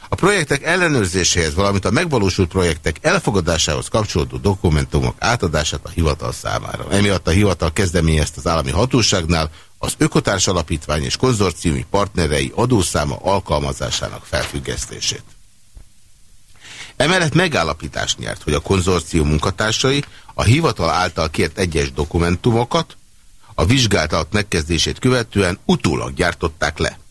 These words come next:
és azokat hamis, korábbi dátummal látták el. Arra is volt példa, hogy a norvég nagykövetség munkatársa a hivatali e-mail címéről levelezett arról, hogy a visszadátumozott nyilatkozatot kinek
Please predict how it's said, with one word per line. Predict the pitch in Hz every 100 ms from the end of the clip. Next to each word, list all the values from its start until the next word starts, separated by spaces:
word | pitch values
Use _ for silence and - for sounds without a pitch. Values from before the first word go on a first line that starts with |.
| -
és | - 92
azokat | 120 123 131 123
hamis, | - 117 67 - -
korábbi | - 139 85 76
dátummal | 90 95 - 71 60
látták | 82 82 - 82 -
el. | 71 - - - - -
Arra | 123 202 175
is | 98
volt | 92 80
példa, | 104 123
hogy | 135
a | 101
norvég | 117 156 127
nagykövetség | 101 113 - 113 - 98
munkatársa | 104 123 123 117 117 107
a |
hivatali | 101 151 147 127 120 113 123 120
e-mail | 113 101
címéről | - 110 95 87 87
levelezett | 95 87 82 78 73
arról, | 98 101 110 131
hogy | 107
a | 82
visszadátumozott | 98 - 107 87 85 82 87 78 76
nyilatkozatot | 101 113 113 - 98 90 85 -
kinek | - 123 127